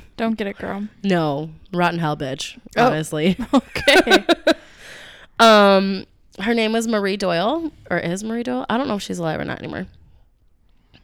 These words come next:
Speaker 2: No, I'm curious. I'm gonna have to look it up. But, um, it wasn't actually called the Whipping Cult. It didn't have a name, so the press gave them that name.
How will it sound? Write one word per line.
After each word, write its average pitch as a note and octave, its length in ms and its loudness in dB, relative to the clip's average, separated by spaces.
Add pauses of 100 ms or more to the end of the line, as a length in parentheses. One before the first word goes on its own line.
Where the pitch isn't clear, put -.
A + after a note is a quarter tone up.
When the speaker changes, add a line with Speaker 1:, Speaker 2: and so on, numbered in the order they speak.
(360)
Speaker 2:
No, F#3+ 140 -4
I'm F3 80 -4
curious. D#3+ 380 -8
I'm E3+ 80 -8
gonna E3 80 -6
have D#3 80 -10
to - 100 -14
look - 100 -14
it - 80 -12
up. - 100 -14 (840)
But, G3 440 4
um, F#3 440 0
it G#3+ 120 0
wasn't A#3+ 240 2
actually A#3+ 260 -2
called F#3+ 280 -2
the G#3 60 -2
Whipping A3+ 260 -2
Cult. B3 360 -2
It G3 180 -4
didn't G#3 300 -6 (260)
have F3 280 -6
a F#3 60 -4
name, A#3 480 -4
so F3+ 220 -4
the E3+ 100 -6
press - 440 -10
gave D#3 280 -8
them F#3+ 160 -8
that B3 180 -6
name. D#4+ 240 -8